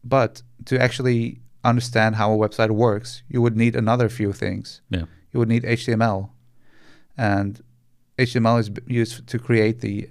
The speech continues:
Speaker 1: elements of your website,
Speaker 2: Mm.
Speaker 1: to, to create the scaffold.
Speaker 2: The, the layout.
Speaker 1: Mm-hmm. Um, yeah, well, layout.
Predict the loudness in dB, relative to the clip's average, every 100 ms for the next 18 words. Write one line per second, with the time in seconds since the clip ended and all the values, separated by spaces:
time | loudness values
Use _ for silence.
0 | 0 0 0 -4 -12 -18 -14 -8 -4 -2
1 | -2 -4 -4 -4 -4 -4 -6 -8 -6 -4
2 | -4 -4 -4 0 0 0 -4 -4 -10 -16
3 | -10 -2 0 0 -6 -8 -14 -20 -20 -12
4 | -8 -4 0 2 2 2 0 -2 -4 -4
5 | -2 -2 -6 -12 -20 -20 -20 -20 _ _
6 | -20 -20 -20 -20 -8 0 2 2 0 2
7 | 2 2 0 -2 -6 -2 0 0 -2 -8